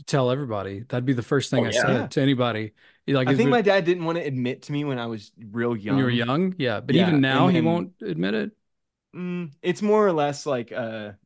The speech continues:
Speaker 3: I don't know. It's like, I, I think it's like when, um, when a kid comes out to their parents, but they've always known he's, they're gay.
Speaker 1: Yeah. It's
Speaker 3: Um,
Speaker 1: like,
Speaker 3: it's
Speaker 1: it
Speaker 3: like,
Speaker 1: Dude,
Speaker 3: he
Speaker 1: I
Speaker 3: doesn't
Speaker 1: knew you
Speaker 3: even need to
Speaker 1: smoked
Speaker 3: tell
Speaker 1: weed.
Speaker 3: me. I already know.
Speaker 1: Yeah,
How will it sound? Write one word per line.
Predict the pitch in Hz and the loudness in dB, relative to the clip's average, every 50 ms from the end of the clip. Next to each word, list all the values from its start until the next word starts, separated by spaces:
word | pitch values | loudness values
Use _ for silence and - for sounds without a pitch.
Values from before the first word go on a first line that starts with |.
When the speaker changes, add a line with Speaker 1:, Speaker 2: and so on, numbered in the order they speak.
| _ | _
Speaker 3:
I | - 131 | -4 -2
don't | 127 123 120 | -2 0 -2
know. | 117 113 107 107 | -2 -2 -4 -4
It's | 113 - - | -6 -6 -6
like, | 151 135 123 - - | -4 -4 -4 -6 -6
I, | - 123 127 - | -6 -6 -4 -4
I | - 135 135 | -2 -4 -2
think | 135 180 180 180 | -2 0 -2 -2
it's | 170 - | -2 -2
like | - 156 147 143 | -2 -4 -2 -2
when, | 147 131 123 123 | -2 -2 -2 -2
um, | 120 101 117 113 110 107 104 104 101 104 _ _ _ _ | -2 -4 -6 -6 -6 -6 -8 -10 -12 -14 _ _ _ _
when | - 117 127 120 | -8 -6 -4 -4
a | 117 | -4
kid | 110 - - 131 123 117 | -6 -4 -4 -4 -4 -4
comes | - 131 120 117 110 | -4 -4 -4 -4 -4
out | 117 117 113 | -4 -6 -6
to | - | -6
their | - 113 101 | -8 -8 -8
parents, | - 113 117 117 117 110 | -8 -8 -8 -8 -10 -10
but | _ 113 98 | _ -14 -14
they've | - 92 | -10 -10
always | 107 110 107 101 107 107 98 98 | -8 -8 -8 -8 -8 -10 -10 -10
known | 98 98 104 101 | -10 -10 -8 -8
he's, | 107 113 101 92 - - _ | -8 -10 -10 -12 -16 -20 _
they're | - 110 101 | -12 -12 -10
gay. | 95 101 101 104 110 120 131 _ _ _ | -8 -8 -8 -8 -8 -10 -12 _ _ _
Speaker 1:
Yeah. | 143 143 139 123 107 98 90 - _ _ 131 120 117 | 0 0 2 0 -2 -4 -8 -12 _ _ -2 0 0
It's | 110 107 | 2 2
Speaker 3:
Um, | |
Speaker 1:
like, | 143 131 120 110 | 0 0 0 -2
Speaker 3:
it's | 120 107 - - | -4 -6 -4 -2
Speaker 1:
it | |
Speaker 3:
like, | 127 120 117 113 - _ _ _ _ _ _ _ _ | -2 -2 -2 -2 -6 _ _ _ _ _ _ _ _
Speaker 1:
Dude, | - 131 113 | -2 0 0
Speaker 3:
he | 107 | 2
Speaker 1:
I | 113 | 2
Speaker 3:
doesn't | 131 139 123 | 2 2 0
Speaker 1:
knew | |
you | 113 107 | -2 -4
Speaker 3:
even | 104 | -6
need | 104 107 110 | -6 -8 -8
to | 110 | -10
Speaker 1:
smoked | 101 - | -8 -8
Speaker 3:
tell | 113 110 107 | -6 -6 -6
Speaker 1:
weed. | |
Speaker 3:
me. | 113 113 113 | -6 -6 -4
I | 107 123 | -2 -2
already | 127 113 104 101 | -2 -2 -2 -6
know. | 101 98 104 104 101 | -8 -10 -10 -4 -2
Speaker 1:
Yeah, | 131 127 117 104 95 | 0 0 0 0 -4